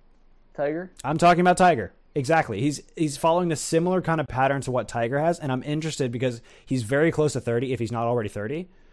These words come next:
Speaker 1: Mm-hmm.
Speaker 2: What happens as he get to his late thirties? 'Cause that's when Tiger's body really started breaking down. Now, he didn't have the torn A C L in his
Speaker 1: Yeah.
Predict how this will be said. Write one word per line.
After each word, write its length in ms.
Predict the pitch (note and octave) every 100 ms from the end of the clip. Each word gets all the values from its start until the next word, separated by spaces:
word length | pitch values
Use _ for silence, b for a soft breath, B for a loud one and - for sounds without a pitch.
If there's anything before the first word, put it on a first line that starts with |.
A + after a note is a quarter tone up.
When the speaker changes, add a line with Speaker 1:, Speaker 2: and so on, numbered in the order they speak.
| b b b -
Speaker 1:
Mm-hmm. 120 | C#3+
Speaker 2:
What 240 | B2 C#3
happens 440 | - C#3 C3+ C3 A2+
as 160 | A#2+
he 80 | A#2
get 200 | A2+ A2
to 100 | A#2+
his 160 | A2+ G2
late 400 | G2+ G#2 A#2 -
thirties? 480 | A2+ F2+ D#2+ F2 -
'Cause 140 | G#2
that's 260 | A#2 D3+ D3
when 160 | C3+
Tiger's 420 | B2 B2+ A#2 G#2+
body 360 | - A#2+ G#2+ G#2+ F#2+ G2
really 280 | A#2 A#2+ A#2+
started 340 | - A#2+ G#2
breaking 300 | A2 G2+ G2
down. 200 | F#2 E2
Now, 120 | G#2
he 100 | A2
didn't 160 | F#3 G3
have 140 | E3 C#3
the 60 |
torn 280 | - C3+ B2+
A 100 | A#2
C 180 | - A2
L 220 | G#2+ B2+
in 280 | - A#2 G#2+
his 380 | G2 G#2+ B2
Speaker 1:
Yeah. 60 | D3